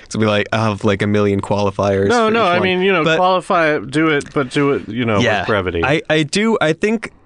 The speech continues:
Speaker 1: I've been to haunted places, and I've seen, you know, some stuff, uh, but I don't think you can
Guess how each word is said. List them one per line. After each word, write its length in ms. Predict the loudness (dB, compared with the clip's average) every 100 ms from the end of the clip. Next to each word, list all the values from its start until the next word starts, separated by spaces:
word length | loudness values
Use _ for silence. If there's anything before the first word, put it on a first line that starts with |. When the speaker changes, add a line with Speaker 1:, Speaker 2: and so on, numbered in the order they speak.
| -4
Speaker 1:
I've 160 | -4 0
been 160 | 0
to 100 | 2
haunted 340 | 2 0 0 -2
places, 720 | 0 0 0 0 0 -2 -4 -4
and 340 | 0 2 2 2
I've 540 | 0 -4 -18 -20 -20 -20 _ _ _ _ _
seen, 640 | -6 -2 0 0 0 -2 -6 -16 -20 _
you 100 | -2
know, 300 | 0 0 -2 -8 _ _ _ _ -8
some 160 | -4
stuff, 640 | -2 0 0 0 -4 -14 -8 -2
uh, 300 | 0 0 -2 -2
but 220 | 0 0 -2
I 140 | -4
don't 360 | 0 0 0 0
think 200 | -2 -2
you 80 | -2
can 180 | -2